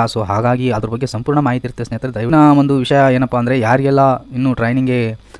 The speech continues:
ಬಂದಿಲ್ಲ ಅವರು ಚಿಂತೆ ಮಾಡಬೇಕಾಗಿಲ್ಲ ಸ್ನೇಹಿತರೆ. ಯಾಕಪ್ಪ ಅಂದ್ರೆ, ಈಗ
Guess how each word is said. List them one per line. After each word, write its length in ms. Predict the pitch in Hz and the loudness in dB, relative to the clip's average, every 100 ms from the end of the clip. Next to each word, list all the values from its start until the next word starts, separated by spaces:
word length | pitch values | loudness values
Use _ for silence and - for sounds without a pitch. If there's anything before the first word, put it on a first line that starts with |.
| - | -8
ಬಂದಿಲ್ಲ 280 | 120 135 127 | -2 2 4
ಅವರು 440 | 127 - 127 123 | 2 2 -2 -2
ಚಿಂತೆ 240 | 123 120 123 | -2 -4 -2
ಮಾಡಬೇಕಾಗಿಲ್ಲ 540 | 117 117 117 117 113 | 0 0 0 -2 -2
ಸ್ನೇಹಿತರೆ. 380 | 110 113 110 135 135 - - | -2 -4 -2 -2 -4 -10 -12
ಯಾಕಪ್ಪ 260 | 110 123 123 | -6 -4 -2
ಅಂದ್ರೆ, 260 | 123 131 123 | -2 0 0
ಈಗ 180 | 123 | 0